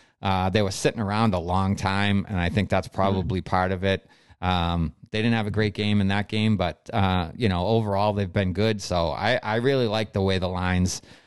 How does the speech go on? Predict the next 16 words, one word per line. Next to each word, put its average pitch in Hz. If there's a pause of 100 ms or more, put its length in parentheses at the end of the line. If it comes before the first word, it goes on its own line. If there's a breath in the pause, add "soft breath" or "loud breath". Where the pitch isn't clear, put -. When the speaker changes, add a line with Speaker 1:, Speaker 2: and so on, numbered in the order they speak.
(120)
Speaker 1:
uh, 90
shape 92
up 101
now, 87
and, 85
and 92
hopefully 101
it 87
will 87
create 90
a 87
little 87
more 85
offense 80
for 80
them. -